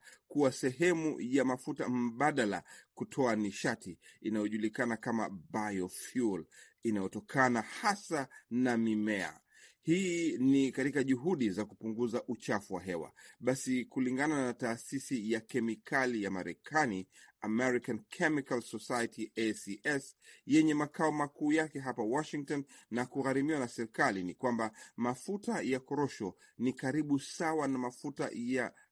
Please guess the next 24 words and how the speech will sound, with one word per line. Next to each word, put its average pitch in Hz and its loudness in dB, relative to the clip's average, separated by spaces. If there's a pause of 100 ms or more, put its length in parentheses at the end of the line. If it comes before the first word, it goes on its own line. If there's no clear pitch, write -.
(120)
petroli 139 0
na 127 0
dizeli 123 0
ikichanganywa, 107 -2 (300)
ikifahamika 131 0
kama 117 -2
C - -6
N 123 -2 (120)
S 110 -6
L, 98 -2 (580)
cashew 160 2
nut 147 0
shell 123 -2 (120)
liquid. 113 -2 (480)
Basi, 147 2
utafiti 151 0
wake 160 4
wa 127 4
mwaka 135 -2
elfu 123 -4
mbili 127 0
kumi 123 -6
na 113 -2
nane 135 2